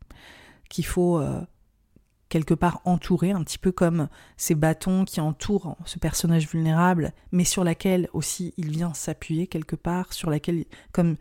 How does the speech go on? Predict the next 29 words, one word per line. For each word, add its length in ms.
si 200
le 100
bâton 440
était 220
une 160
épaule 280
sur 160
laquelle 360
il 140
allait, 320
euh, 60
vraiment 380
se 160
reposer 720
pour, 240
euh, 140
ne 120
pas 420
faillir, 640
pour 160
ne 80
pas 160
tomber. 460
On 100
voit 160
vraiment 260
cette 200
représentation-là. 960
Et 320